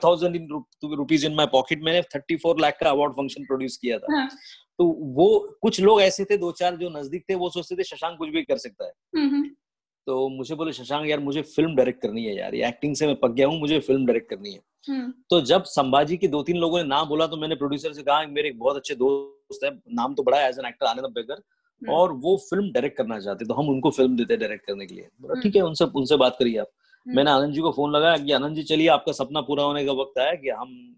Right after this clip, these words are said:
Speaker 1: आप, अ, संभाजी करिए।"
Speaker 2: हम्म।
Speaker 1: तो उन्होंने कहा, "शशांक यार, आज ही मैंने एक सीरियल साइन की है,
Speaker 2: हम्म।
Speaker 1: और अगले एक साल तक की डेटें सारी उनको दे दी मैंने,
Speaker 2: हम्म।
Speaker 1: और वो बड़ा कमाल का रोल है, इस, उस,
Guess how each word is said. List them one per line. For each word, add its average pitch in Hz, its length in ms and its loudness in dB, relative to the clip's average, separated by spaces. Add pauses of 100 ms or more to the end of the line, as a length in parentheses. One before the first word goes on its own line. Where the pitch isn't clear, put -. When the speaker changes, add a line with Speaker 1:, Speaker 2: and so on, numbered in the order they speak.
Speaker 1:
आप, 127 280 0
अ, 110 240 -8
संभाजी 127 440 0
करिए।" 117 260 -2 (420)
Speaker 2:
हम्म। 220 240 -10 (840)
Speaker 1:
तो 120 80 -4
उन्होंने 139 240 -2
कहा, 127 180 0
"शशांक 131 440 -2
यार, 131 280 2
आज 131 320 0
ही 160 100 0
मैंने 143 260 0
एक 143 100 -4
सीरियल 143 460 2
साइन 123 320 0
की 117 240 -8
है, 110 180 -8
Speaker 2:
हम्म। 247 540 -8
Speaker 1:
और 131 640 4
अगले 135 360 0
एक 135 100 -4
साल 143 240 0
तक 139 220 -8
की 147 80 -2
डेटें 123 380 0
सारी 120 260 0
उनको 135 220 2
दे 120 140 2
दी 120 140 -2
मैंने, 110 220 -6
Speaker 2:
हम्म। 233 560 -14
Speaker 1:
और 131 140 4
वो 147 340 2
बड़ा 131 240 4
कमाल 131 380 2
का 151 100 0
रोल 143 220 2
है, 170 100 4
इस, 135 160 -6
उस, 147 180 -10